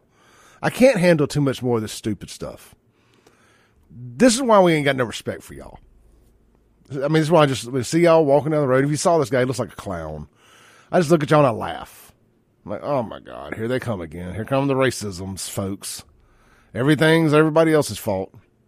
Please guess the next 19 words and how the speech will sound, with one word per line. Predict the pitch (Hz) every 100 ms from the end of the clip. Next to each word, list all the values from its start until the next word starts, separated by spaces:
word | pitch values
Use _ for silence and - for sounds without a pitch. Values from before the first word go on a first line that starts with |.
| _ _ _ _ _ _ _ _ _ _ _ _ _ _ _ _ _ _ _ _ _ _ _ _ _ _ _ _ -
Jackson's | 123 175 208 - 214 185 - _
issues | 156 139 135 120 107
are | 107
Jackson's | 117 117 90 110 90
issues. | 85 - - - _ _ _ _ _ _ _ _ -
They're | 110 123
not | 127 139 131 _ _ _ _ _ _ _ _
because | - 120 139
of | 175
racism. | 170 147 127 123 107 127 147 -
<laughs> | _ _ _ - _ _ _ -
Well, | 185 - 92 107
ironically, | 117 117 151 143 110
they | 92
are, | 92 120 90 85
but | 90 98
not | 117 110
because | 104 - 107 104 87
of | 107 98 90